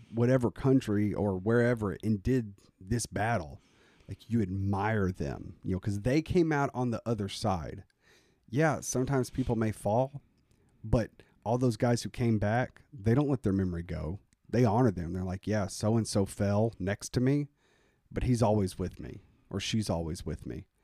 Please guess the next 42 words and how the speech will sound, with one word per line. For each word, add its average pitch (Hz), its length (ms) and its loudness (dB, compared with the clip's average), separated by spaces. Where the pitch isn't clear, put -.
And 95 420 -2
they 107 240 2
just, 107 480 -2
you 110 80 0
know, 101 180 0
you 117 140 2
meet 131 180 6
so - 180 0
many 110 160 2
people 110 360 0
who, 95 340 -2
who, 95 360 -2
you 104 160 -4
know, 92 80 -2
World 110 320 0
War 113 160 0
Two 123 240 2
soldiers 82 760 -6
who 113 140 6
are 101 60 2
still 113 320 -2
talking 95 340 -2
about 92 240 -4
their 98 100 -4
buddies 92 400 -6
they 87 120 -4
lost, - 680 -10
you 95 160 -2
know, 95 100 0
and 98 140 -2
they 104 200 -2
honor 107 340 2
them. 64 480 -10
And, 113 160 -4
I 127 160 -2
mean, 143 160 6
that's, 147 340 0
that's 143 220 2
amazing 101 460 2
to - 120 -12
me. 82 260 -8
And 82 200 -10